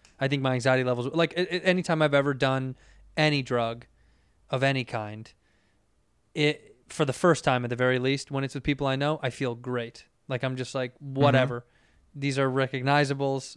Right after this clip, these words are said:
Speaker 1: I'm gonna
Speaker 2: Yeah.
Speaker 1: be okay." <laughs> W-, like, y-, there's something about that safety net that feels good. Then after that, you're like,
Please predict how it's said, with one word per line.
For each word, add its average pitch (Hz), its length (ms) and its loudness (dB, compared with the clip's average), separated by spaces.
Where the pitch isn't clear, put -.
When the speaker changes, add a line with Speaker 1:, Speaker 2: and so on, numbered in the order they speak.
Speaker 1:
I'm 131 120 -4
gonna 123 160 0
Speaker 2:
Yeah. 101 120 6
Speaker 1:
be 117 60 0
okay." 143 640 2
<laughs> - 220 -20
W-, 135 240 -6
like, 156 220 2
y-, 165 140 0
there's 156 220 2
something 180 320 2
about 147 240 2
that 139 160 0
safety 139 280 0
net 123 140 -4
that 123 160 -4
feels 120 260 -6
good. 123 160 -6
Then 175 140 6
after 170 240 6
that, 151 220 6
you're 139 80 0
like, 123 240 0